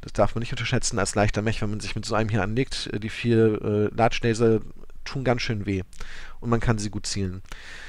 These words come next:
Ähm, und auf Waffengruppe drei, und das ist eine Besonderheit bei diesen Mech, liegt auch nochmal, äh, Waffen drauf, und zwar wieder die vier Large Laser, diesmal allerdings im Chainfire-Modus. Weil, wenn ihr in den Nahkampf kommt und eure zwei, drei vollen Salven abgefeuert habt,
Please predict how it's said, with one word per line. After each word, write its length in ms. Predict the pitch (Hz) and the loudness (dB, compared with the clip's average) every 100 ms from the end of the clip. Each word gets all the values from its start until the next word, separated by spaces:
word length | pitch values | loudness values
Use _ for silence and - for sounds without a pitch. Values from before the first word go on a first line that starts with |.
| - - - - | -16 -18 -18 0
Ähm, 300 | 117 113 117 - | 6 6 4 0
und 160 | 147 | 0
auf 140 | - 147 | 2 2
Waffengruppe 540 | 131 135 120 113 107 | 2 0 -2 0 0
drei, 580 | 104 123 139 120 143 208 | 2 8 10 10 8 4
und 120 | 120 | 2
das 180 | 113 131 | 0 0
ist 100 | - | -2
eine 80 | 113 | 0
Besonderheit 440 | 107 127 139 135 | 2 2 2 2
bei 80 | 135 | 2
diesen 160 | 135 | 2
Mech, 180 | 131 - | -2 -2
liegt 280 | 123 117 - - - | -4 -4 -8 -8 2
auch 220 | 156 - | 2 2
nochmal, 460 | 131 - 117 110 104 | -4 0 4 4 4
äh, 200 | 107 104 | 2 2
Waffen 280 | 98 - 107 | 2 0 0
drauf, 240 | 113 117 | 2 2
und 100 | 120 | 0
zwar 200 | - 120 | 0 0
wieder 160 | 139 135 | 2 0
die 80 | 110 | 0
vier 180 | - 117 | -2 2
Large 300 | 147 180 - | 2 2 0
Laser, 320 | 110 131 135 | 0 0 -2
diesmal 360 | - 143 160 127 | -2 -2 0 0
allerdings 240 | 123 127 | 0 -2
im 100 | 123 | -4
Chainfire-Modus. 1040 | 117 131 123 - 104 92 95 98 95 - - - - - - 104 | 0 2 2 2 0 0 -2 -4 -2 -2 -4 -8 -8 -8 -4 4
Weil, 280 | 117 147 | 8 8
wenn 100 | 131 | 6
ihr 80 | 123 | 4
in 60 | 123 | 2
den 120 | 117 | 4
Nahkampf 440 | 127 196 135 - | 6 6 4 0
kommt 200 | - 143 | 0 -2
und 160 | - 127 | -2 -2
eure 240 | 113 120 113 | 0 2 2
zwei, 260 | - 127 | 6 6
drei 240 | 123 123 120 | 8 6 4
vollen 300 | - 123 120 | 2 0 2
Salven 340 | 123 120 - | 4 4 2
abgefeuert 580 | - - - 110 104 - | 0 0 -2 2 2 4
habt, 240 | 180 - | 2 0